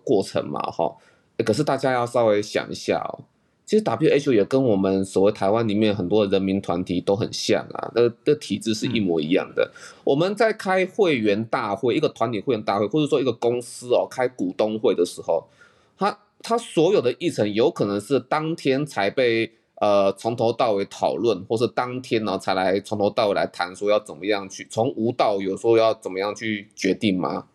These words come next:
Speaker 1: 不可能吧，不然这，这个，这个哈，agenda 就开，开不完了嘛，哈。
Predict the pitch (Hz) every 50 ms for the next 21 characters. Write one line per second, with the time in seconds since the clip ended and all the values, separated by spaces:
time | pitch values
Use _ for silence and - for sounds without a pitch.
0 | _ _ _ _ - - - - 113 90 90 90 95 95 95 90 80 78 82 -
1 | - - _ _ _ - - 139 131 131 131 - - 147 135 147 143 139 123 -
2 | 135 131 117 117 107 98 95 - - 101 - - 123 127 117 110 104 101 104 120
3 | 110 - - - 117 110 - _ _ _ _ _ - - 127 113 127 131 113 95
4 | 90 82 85 80 85 82 73 69 - - 104 90 78 - -